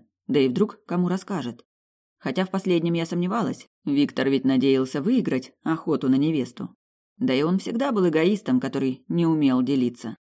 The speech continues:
Собственно, заботиться о других он тоже не умел. Но если прибудет с командой, то у меня никаких шансов. А сейчас есть.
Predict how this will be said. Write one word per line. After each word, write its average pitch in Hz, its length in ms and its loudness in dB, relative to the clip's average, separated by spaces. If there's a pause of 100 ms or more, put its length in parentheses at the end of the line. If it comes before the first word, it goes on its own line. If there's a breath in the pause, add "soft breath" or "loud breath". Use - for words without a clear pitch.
(160)
Собственно, 185 680 -2
заботиться 165 540 -2
о 190 40 -2
других 180 360 -2
он 196 140 0
тоже 127 260 -4
не 135 120 2
умел. 147 400 -2 (720)
Но 147 120 0
если 190 300 4
прибудет 180 480 2
с - 20 -16
командой, 143 560 0
то 135 120 -4
у 127 80 0
меня 131 500 2
никаких 143 640 -2
шансов. 117 500 -8 (520)
А 139 120 -4
сейчас 147 380 -2
есть. 160 380 0